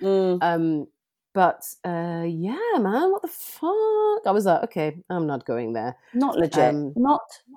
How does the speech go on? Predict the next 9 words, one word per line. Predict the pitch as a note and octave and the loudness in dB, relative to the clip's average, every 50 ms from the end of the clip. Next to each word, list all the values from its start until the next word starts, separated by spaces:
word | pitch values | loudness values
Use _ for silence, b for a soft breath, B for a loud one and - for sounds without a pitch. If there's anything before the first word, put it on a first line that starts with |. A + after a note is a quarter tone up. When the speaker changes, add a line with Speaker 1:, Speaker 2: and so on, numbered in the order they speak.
| _ _ _ _ _ _ _ _ _ _ _ _ | _ _ _ _ _ _ _ _ _ _ _ _
Speaker 1:
still, | _ - B3 - - G#3 F#3+ F3+ F3 - | _ -20 -10 -4 0 0 0 0 -2 -2
not | - A#3 C4+ - - | 0 2 2 2 2
ever | - B3+ A#3 E3+ - | 2 2 4 4 6
legit. | F#3 E3 - F3 F3 E3 | 6 6 6 6 6 6
That | - - - | 6 6 6
was | B3+ - | 4 4
Speaker 2:
No. | - A3+ | 6 6
Speaker 1:
never | A3 A3 A3 - - G3+ | 6 6 4 2 2 4
legit. | G3 F#3 E3+ - D#3 B2+ A#2 - | 4 4 4 4 2 0 0 -2